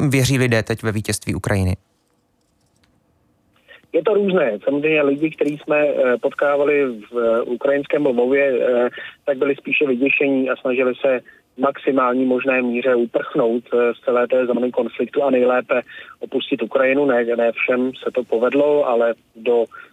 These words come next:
Speaker 2: zemí, jako je Polsko zejména, ale další evropské země, už podle informací O S N, eh, zamířilo téměř, eh, milion Ukrajinců, takže je to obrovské číslo a to přináší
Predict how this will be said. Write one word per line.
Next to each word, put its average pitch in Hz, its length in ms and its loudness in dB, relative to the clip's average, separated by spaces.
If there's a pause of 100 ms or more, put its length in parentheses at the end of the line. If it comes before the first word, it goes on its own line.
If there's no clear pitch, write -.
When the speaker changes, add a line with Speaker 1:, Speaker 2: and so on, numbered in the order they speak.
(140)
Speaker 2:
zemí, 127 340 0
jako 131 240 0
je 135 80 2
Polsko 127 500 0
zejména, 120 460 2
ale 110 200 0
další 120 560 0
evropské 123 500 0
země, 117 340 0 (340)
už - 120 -10
podle 123 340 0 (140)
informací 123 600 -2
O 120 120 4
S - 140 -4
N, 117 240 0
eh, 117 360 0
zamířilo 117 480 2 (240)
téměř, 123 400 0 (160)
eh, 120 140 2 (160)
milion 131 500 2
Ukrajinců, 123 600 -2
takže 113 220 -4
je 120 80 2
to 131 80 -6
obrovské 139 640 0
číslo 120 400 -2
a 110 60 0
to - 100 -6
přináší 113 640 -4